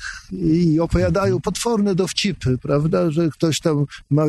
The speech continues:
Speaker 1: wódkę na dyżurze, ktoś mówi: "No paluszków brakuje", wchodzi kolega i trzy paluszki po amputacji, prawda, przynosi, ha, ha, ha, rżą, prawda,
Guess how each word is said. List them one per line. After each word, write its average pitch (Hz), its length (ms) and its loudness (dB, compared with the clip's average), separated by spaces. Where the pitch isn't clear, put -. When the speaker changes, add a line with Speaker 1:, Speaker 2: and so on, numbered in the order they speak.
Speaker 1:
wódkę 160 360 0
na 151 140 2
dyżurze, 160 560 0
ktoś 143 200 0
mówi: 151 160 2
"No 151 80 0
paluszków 175 500 0
brakuje", 156 500 0
wchodzi 147 300 -2
kolega 160 400 0
i 143 60 -2
trzy - 180 -2
paluszki 147 440 0
po 147 120 0
amputacji, 135 580 -2
prawda, 135 280 0
przynosi, 151 440 -2
ha, 139 200 -4
ha, 117 220 -6
ha, 131 280 0
rżą, 127 580 2
prawda, 143 380 0